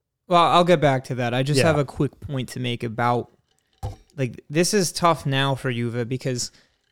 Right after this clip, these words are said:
Speaker 1: if this, if this season were happening last year, I think before the Euros, before Italy took it, they could afford to not make the Champions this league, uh, Champions League this,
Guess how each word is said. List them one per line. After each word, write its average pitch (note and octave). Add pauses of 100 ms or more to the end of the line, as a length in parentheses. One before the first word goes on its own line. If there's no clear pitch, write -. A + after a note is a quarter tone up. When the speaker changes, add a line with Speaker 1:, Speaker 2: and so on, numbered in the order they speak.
(120)
Speaker 1:
if D#3
this, G#3+
if D#3
this A#3+
season B3
were F#3+
happening D#3
last B2+
year, C#3 (320)
I C#3+
think D3
before D#3
the D3
Euros, C#3+
before C#3+
Italy C#3+
took C3+
it, D3 (640)
they D#3+
could B3
afford F#3+
to E3
not C3+
make C#3
the C3+
Champions C#3
this D3
league, E3 (180)
uh, C#3+
Champions D3
League D3
this, C#3+